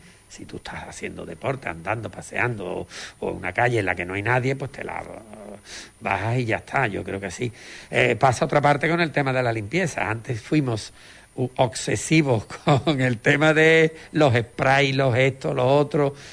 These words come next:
las manos, los geles hidroalcohólicos, y sin embargo, pues ahora tú ves que la gente, bueno, se va relajando, y, y la higiene y la mascarilla no solamente nos previenen del,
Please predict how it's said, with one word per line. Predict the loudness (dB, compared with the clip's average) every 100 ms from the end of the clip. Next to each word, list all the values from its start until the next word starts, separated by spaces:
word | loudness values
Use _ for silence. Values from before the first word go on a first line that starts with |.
| -6
las | 0 0
manos, | 2 4 4 4 4
los | 2 4
geles | 4 6 4 4
hidroalcohólicos, | 2 0 2 2 2 0 -4 -4 -18 -20 -18
y | -12
sin | -10
embargo, | -4 0 2 2
pues | 2
ahora | 2 2
tú | 2
ves | 0
que | 2
la | 0 2
gente, | 0 0
bueno, | -2 -4 -6
se | -6 0
va | 2 2
relajando, | 0 0 0 -2 -6 -6
y, | -8 -8 -12 -16 -20 -12
y | -4 -2 2
la | 2
higiene | 4 6 6 6 4 4 0 -2 -2 -4 -6
y | -4 0
la | 0
mascarilla | 0 -2 2 2 4 4 4
no | 2
solamente | -2 0 0 -2 -2 -2
nos | -2 -4
previenen | -4 0 0 0 0
del, | 0 -2 -4